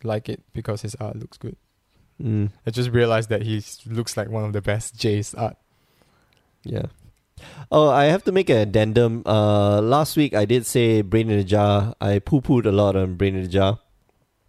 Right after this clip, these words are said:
Speaker 2: I realized you can cast, uh, few spells with Brain in a Jar.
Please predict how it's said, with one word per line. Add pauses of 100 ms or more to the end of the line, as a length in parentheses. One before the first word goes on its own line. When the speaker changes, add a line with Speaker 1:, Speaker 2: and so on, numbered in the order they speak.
(540)
Speaker 2:
I
realized
you
can
cast,
uh,
few
spells (840)
with
Brain
in
a
Jar.